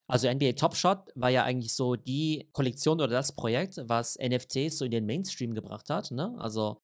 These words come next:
wenn man sich mal dran zurückerinnert, vor ungefähr anderthalb Jahren, ne, als wir auch im Podcast zum ersten Mal drüber gesprochen haben, da waren die großen Meldungen ja einerseits Beeple mit der digitalen Kunst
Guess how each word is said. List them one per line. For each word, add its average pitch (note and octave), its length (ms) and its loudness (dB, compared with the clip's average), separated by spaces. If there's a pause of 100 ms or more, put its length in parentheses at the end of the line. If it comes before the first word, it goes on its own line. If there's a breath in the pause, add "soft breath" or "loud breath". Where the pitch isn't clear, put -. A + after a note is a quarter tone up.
wenn A2+ 80 -8
man A2+ 100 0
sich A#2 140 -6
mal A2+ 160 2
dran A2 240 0
zurückerinnert, C3+ 640 0
vor A#2+ 160 2
ungefähr A#2+ 280 0
anderthalb G#2+ 360 0
Jahren, B2+ 320 2
ne, B2+ 180 0
als G#2 320 -2
wir A2+ 160 4
auch A2 60 0
im A2+ 80 -6
Podcast C3+ 400 0
zum B2+ 80 -4
ersten A#2 160 -2
Mal B2 60 -2
drüber A#2+ 160 0
gesprochen A#2+ 300 -4
haben, A#2+ 280 0 (360 soft breath)
da A2+ 100 -4
waren A2 160 0
die G#2+ 100 -8
großen A#2 460 -2
Meldungen A#2 340 0
ja G#2+ 220 2
einerseits G#2 540 -2
Beeple C#3+ 420 0
mit B2 100 -2
der A2 80 2
digitalen G#2+ 460 -4
Kunst F#3+ 420 -2